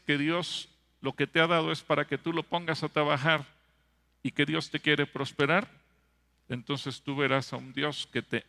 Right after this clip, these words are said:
ama, que te quiere prosperar y te quiere suplir en todo. Si tú crees que Dios prefiere a los pobres y que es malo tener ambición,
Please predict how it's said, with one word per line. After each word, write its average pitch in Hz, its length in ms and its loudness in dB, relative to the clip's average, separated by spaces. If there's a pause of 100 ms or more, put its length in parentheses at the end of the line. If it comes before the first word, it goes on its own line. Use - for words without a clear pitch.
ama, 180 440 0
que 127 120 -2
te - 160 -2
quiere 175 280 2
prosperar 156 540 -2
y 156 40 -4
te 147 140 -4
quiere 160 200 -2
suplir 147 420 -4
en 143 140 -8
todo. 233 460 -4 (1700)
Si - 140 -14
tú - 160 -6
crees 156 220 2
que 160 100 0
Dios 151 220 -2
prefiere 156 380 2
a 151 40 4
los 131 180 -6
pobres 165 360 -2
y 135 60 -2
que - 120 -2
es - 160 -2
malo 165 380 2 (500)
tener 139 300 2
ambición, 151 720 0